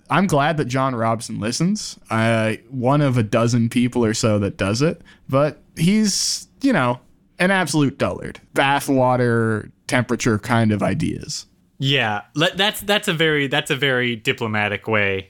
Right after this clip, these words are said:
Speaker 2: of describing, uh, how I think his mental status is. Uh,
Speaker 1: I
Speaker 2: he
Speaker 1: mean
Speaker 2: goes,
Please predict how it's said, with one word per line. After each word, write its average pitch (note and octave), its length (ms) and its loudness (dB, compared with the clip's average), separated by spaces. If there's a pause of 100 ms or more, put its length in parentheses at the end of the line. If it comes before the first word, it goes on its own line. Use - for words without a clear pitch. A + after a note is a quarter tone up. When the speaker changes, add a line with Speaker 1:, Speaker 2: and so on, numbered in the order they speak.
Speaker 2:
of G#2+ 280 0
describing, G#2+ 840 0
uh, G#2 360 -4
how G#2+ 540 0
I A2 180 2
think G#2+ 300 -2
his G#2 180 0
mental G#2+ 380 0
status G#2 720 -2 (100)
is. F#2+ 480 -2 (320)
Uh, G2+ 300 0
Speaker 1:
I C3+ 80 -6
Speaker 2:
he D3 140 0
Speaker 1:
mean C#3 80 0
Speaker 2:
goes, D#3+ 260 0